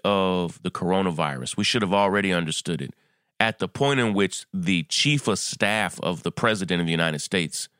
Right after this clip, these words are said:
was quarantined, at the point in which Ted Cruz was quarantined, a-, like,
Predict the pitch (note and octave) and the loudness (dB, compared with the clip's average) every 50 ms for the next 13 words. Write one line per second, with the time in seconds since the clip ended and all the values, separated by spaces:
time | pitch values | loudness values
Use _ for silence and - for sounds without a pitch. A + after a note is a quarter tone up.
0 | _ _ _ - - E2+ - - - - G#2 F#2+ F2+ E2+ D#2 D#2 - - D#2 C#2+ | _ _ _ -6 -4 -4 -4 -4 -2 0 0 2 2 0 -2 -4 -6 -6 -6 -6
1 | C#2+ C2 - - _ _ _ _ _ _ _ _ - - G2+ - G2+ F#2+ - C3 | -6 -8 -10 -14 _ _ _ _ _ _ _ _ -4 -2 -2 -2 -4 -2 0 0
2 | B2 B2 A2+ G#2 G#2+ G2+ G2 - - - - - - - B2 A#2+ G2 - - - | 2 2 2 2 2 2 0 0 -4 -10 -8 -4 -2 0 0 0 -2 -4 -6 -2
3 | - C#3 C3+ C3 G#2+ F2+ E2 D2+ - - - _ _ _ _ _ _ - - F2+ | 0 2 4 4 2 2 0 -2 -4 -6 -10 _ _ _ _ _ _ -4 -2 -2
4 | F2+ - - - - - A2+ A2 A2 G#2 F#2 F2+ - - - D#2 D2+ C#2 C2+ B1+ | -2 -2 -4 -6 -2 0 2 2 2 2 0 -2 -4 -4 -4 -4 -4 -4 -6 -8
5 | - _ _ _ _ _ _ _ _ _ _ - - - - - E2+ G2+ G2+ G#2 | -12 _ _ _ _ _ _ _ _ _ _ -8 -8 -4 -4 -2 -2 -2 -2 -4
6 | - | -2